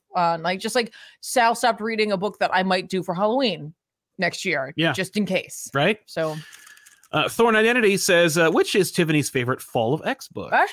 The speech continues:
Speaker 1: a really excellent question. And, uh, I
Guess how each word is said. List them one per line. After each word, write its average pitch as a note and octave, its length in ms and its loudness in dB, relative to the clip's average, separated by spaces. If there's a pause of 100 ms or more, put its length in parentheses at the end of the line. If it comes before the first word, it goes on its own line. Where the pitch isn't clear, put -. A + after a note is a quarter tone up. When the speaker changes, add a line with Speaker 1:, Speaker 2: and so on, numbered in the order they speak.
(120)
Speaker 1:
a - 40 -2
really A3+ 640 2
excellent F#3 540 -2
question. D#4+ 680 0 (1300)
And, C4+ 500 2 (140)
uh, A#3 760 2 (120)
I C4 100 4